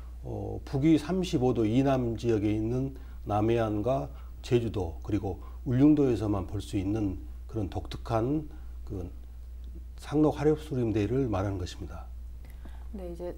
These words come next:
Speaker 2: 그렇다면 우리나라 현재에 있는 난대림 현황은 어떻습니까?
Speaker 1: 네, 우리나라의 난대림이 세-, 그 생육 가능한 면적은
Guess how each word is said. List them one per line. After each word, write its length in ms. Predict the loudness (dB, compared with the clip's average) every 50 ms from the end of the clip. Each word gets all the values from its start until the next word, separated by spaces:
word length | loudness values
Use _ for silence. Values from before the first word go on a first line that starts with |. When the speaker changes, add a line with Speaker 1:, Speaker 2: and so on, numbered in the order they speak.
| -10 -12 -6
Speaker 2:
그렇다면 400 | -2 -2 -2 -2 0 0 0 0
우리나라 460 | 0 0 0 0 0 2 2 2 2
현재에 500 | 0 -2 -2 0 2 4 4 4 4 4
있는 200 | 2 2 0 2
난대림 720 | 2 0 0 0 2 2 2 4 2 2 0 0 -2 -2
현황은 420 | -4 -4 0 2 4 4 4 2
어떻습니까? 880 | -2 -2 -4 -6 -6 -6 -8 -10 -8 -6 -4 -4 -2 -2 -2 -4 -4 -6 -10 -12 -14 -14 -12 -8
Speaker 1:
네, 60 | -2 0
우리나라의 1120 | 2 6 6 6 8 6 6 4 4 4 6 6 4 4 4 2 2 2 2 2 0 -2 -6 -10 -12 -12 -12 -8
난대림이 840 | -6 -2 2 4 6 6 8 8 8 6 6 6 4 2 2 2 0 -2
세-, 180 | -6 -10 -12 -10 -8
그 180 | -6 -6 -6
생육 320 | -2 2 6 6 8 6 6
가능한 540 | 2 0 2 4 6 6 6 6 6 4 2
면적은 640 | 2 0 0 0 0 0 0 0 0 0 -2 -2